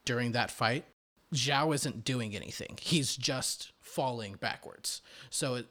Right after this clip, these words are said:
it definitely calls into the fact that you have to be in your stance. Like, that's why it's a basic, that's why Iroh was, was pointing that out, is you have to be grounded. You have to, you know, have that force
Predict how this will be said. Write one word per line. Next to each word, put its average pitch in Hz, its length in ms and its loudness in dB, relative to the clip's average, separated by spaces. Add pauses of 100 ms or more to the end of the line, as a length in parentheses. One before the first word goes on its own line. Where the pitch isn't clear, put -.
it 135 320 -6
definitely 143 360 4
calls 131 360 6
into 120 680 4
the 110 160 0
fact - 360 2
that 101 360 2 (480)
you 113 160 2
have - 400 2
to 127 120 -4
be 110 520 -2
in 120 160 0
your 101 120 0
stance. 95 400 0
Like, 110 180 -4
that's 127 260 4
why 120 160 2
it's 110 160 -4
a 104 40 -2
basic, 107 360 -2
that's - 240 -2
why 104 420 4 (460)
Iroh 117 300 6
was, 101 200 -2 (140)
was 107 140 0
pointing 110 280 2
that 101 160 4
out, 107 240 4 (300)
is 104 320 0 (180)
you 113 160 -2
have - 380 4
to 127 80 0
be 113 180 2
grounded. 104 460 2
You 101 60 -4
have - 360 -2
to, 117 120 -6
you 107 120 -4
know, 101 280 -4 (380)
have 117 380 2
that 113 220 0
force - 640 2